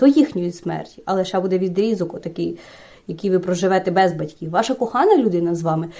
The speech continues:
від моменту вашого знайомства. Але до моменту вашого знайомства ще був шмат життя.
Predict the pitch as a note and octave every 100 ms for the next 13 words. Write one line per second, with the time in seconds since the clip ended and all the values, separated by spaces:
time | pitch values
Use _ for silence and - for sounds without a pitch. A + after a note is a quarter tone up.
0 | - G#3+ D4 D4+ C#4+ C#4 B3+ G3 F#3 E3+
1 | E3 - E3 E3+ F3+ G#3 F#3+ D#3 - _
2 | _ _ _ _ - - - A#3+ C#4+ A#3
3 | D#4 C#4 G#3 G3 F#3+ F#3 F#3+ F#3 F3+ G3+
4 | G#3 C#4 G#4 B4+ - B3+ C4+ E4+ F4 -
5 | C#4 B3+ C4+ C4+ C4+ F#3